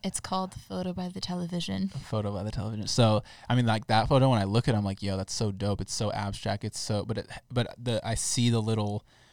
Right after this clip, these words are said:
Speaker 2: messages in the photo,
Speaker 1: Mm-hmm.
Speaker 2: and it's,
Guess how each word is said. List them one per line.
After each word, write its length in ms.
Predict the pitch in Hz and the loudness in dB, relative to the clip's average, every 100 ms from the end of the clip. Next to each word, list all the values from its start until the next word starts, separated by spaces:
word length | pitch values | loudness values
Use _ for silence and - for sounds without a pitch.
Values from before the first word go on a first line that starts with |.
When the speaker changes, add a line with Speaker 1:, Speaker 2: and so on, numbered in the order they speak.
| _ _ _ - | _ _ _ -4
Speaker 2:
messages 640 | 117 107 - 117 123 120 - | 0 0 0 0 0 -2 -2
in 160 | 113 | -2
the 80 | 101 | -2
photo, 600 | - 101 107 131 175 196 208 | -2 -2 2 2 0 -2 -10
Speaker 1:
Mm-hmm. 340 | - - 214 196 _ | -16 -10 -10 -10 _
Speaker 2:
and 640 | 135 123 113 104 101 107 - _ _ _ _ _ _ _ _ _ _ | -2 0 0 0 -2 -6 -8 _ _ _ _ _ _ _ _ _ _
it's, 360 | 120 - - | -2 -2 -4